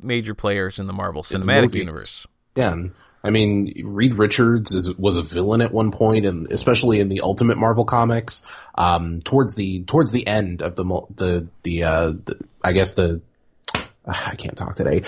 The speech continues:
Speaker 2: The Ultimate, uh, comics, you know, he turned into a bad guy, and so
Speaker 1: Mm-hmm.
Speaker 2: everybody had to fight him.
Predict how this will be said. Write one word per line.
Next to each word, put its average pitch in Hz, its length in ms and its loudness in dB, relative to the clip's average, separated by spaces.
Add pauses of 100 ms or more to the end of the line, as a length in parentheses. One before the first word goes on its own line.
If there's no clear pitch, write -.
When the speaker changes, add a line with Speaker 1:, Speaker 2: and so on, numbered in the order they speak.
(120)
Speaker 2:
The 104 160 6
Ultimate, 104 480 4
uh, 82 300 2
comics, 85 580 -2
you 90 60 -4
know, 87 100 -2
he 90 400 -2
turned 95 260 2
into 98 180 2
a 127 40 6
bad 151 240 4
guy, 73 320 -2
and 82 180 -10
so 87 460 -4
Speaker 1:
Mm-hmm. - 80 -12
Speaker 2:
everybody 92 480 0
had 107 140 2
to 113 60 0
fight 123 240 0
him. 117 360 0